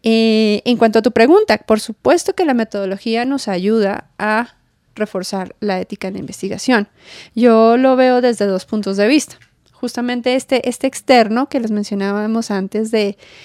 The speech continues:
el respeto a las personas que hacen parte de nuestra investigación, pero también desde el punto de vista interno, porque nosotros, eh, tenemos algunos criterios dentro de la investigación que nos ayudan a mantener este sesgo lo más posible a raya.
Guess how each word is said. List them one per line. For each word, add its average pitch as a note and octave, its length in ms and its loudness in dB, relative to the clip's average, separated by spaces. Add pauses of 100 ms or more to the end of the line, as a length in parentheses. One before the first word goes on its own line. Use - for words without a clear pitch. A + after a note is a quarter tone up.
(180)
el G#3+ 120 -4
respeto G3+ 580 2
a G#3+ 60 4
las A3 140 2
personas G#3 460 -6
que - 80 -8
hacen G#3+ 200 -6
parte G3+ 260 -6
de A3 60 -4
nuestra A#3 180 -6
investigación, B3 600 -2 (400)
pero B3 160 6
también C#4+ 520 4
desde G#3+ 340 0
el G3+ 40 0
punto G#3 280 -2
de G#3+ 100 4
vista F#3+ 240 -2
interno, A3 680 2 (580)
porque D4 520 8
nosotros, A#3+ 800 2 (100)
eh, G3 480 -2 (300)
tenemos A3 440 0
algunos A3+ 840 -2
criterios A#3 960 2 (300)
dentro G#3 260 -2
de G3+ 40 0
la G#3 60 0
investigación F#4 500 0
que - 100 -2
nos C4+ 140 -2
ayudan A3+ 300 0
a A#3+ 40 0
mantener A3 380 -2
este F#3+ 240 -4
sesgo G#3+ 360 0
lo G#3+ 140 2
más G#3 280 4
posible G3 420 -2
a G#3+ 40 0
raya. C4+ 420 4